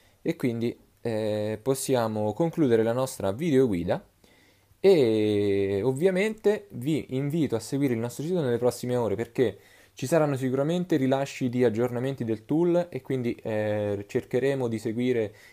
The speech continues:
i vari rilasci con articoli in cui inseriremo anche i vari bug che sono stati risolti, ma soprattutto arriveranno i primi aggiornamenti dei tweak e sono tweak sicuramente interessanti visti le capacità di I O S nove e dei nuovi iPhone.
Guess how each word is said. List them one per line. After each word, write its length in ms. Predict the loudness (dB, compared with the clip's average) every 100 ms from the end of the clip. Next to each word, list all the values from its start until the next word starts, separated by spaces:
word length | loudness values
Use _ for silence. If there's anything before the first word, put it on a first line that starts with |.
| _
i 80 | 2
vari 240 | 4 4
rilasci 1000 | 0 0 0 0 -4 -4 -2 -2 -2 -2
con 260 | -2 -4 -4
articoli 720 | -6 -4 -4 0 0 0 -4 -8
in 120 | -12
cui 240 | -6 -4
inseriremo 640 | -4 -6 -6 -4 -2 -4
anche 380 | -4 -6 -6 -8 -10 -20 _
i 80 | 0
vari 240 | 4 4
bug 280 | 4 4 4
che 80 | -2
sono 180 | -6 -6
stati 220 | -4 -2
risolti, 480 | 0 0 0 -2 -4
ma 100 | 0
soprattutto 460 | 2 2 0 2
arriveranno 360 | 2 4 4 2
i 60 | -4
primi 200 | -4 -4
aggiornamenti 600 | -2 -4 -4 -6 -6 -2
dei 160 | -2
tweak 300 | -2 -8 -8 -2
e 160 | -2
sono 480 | -2 -2 0 0 -2
tweak 320 | -2 -4 -6
sicuramente 380 | -6 -2 -2 -2
interessanti 640 | -2 -2 -2 -2 -2 -4
visti 380 | -4 -4 -6 -8 -10 -20 -20 -20 -8
le 80 | -2
capacità 400 | 2 2 4 2
di 60 |
I 140 | 2 2
O 60 |
S 120 | 0 -2
nove 300 | -2 -2 -2 -10 -20 -20 -20 -16 -4
e 100 | -2
dei 140 | 0
nuovi 280 | 2 2 0
iPhone. 320 | -2 -10 -14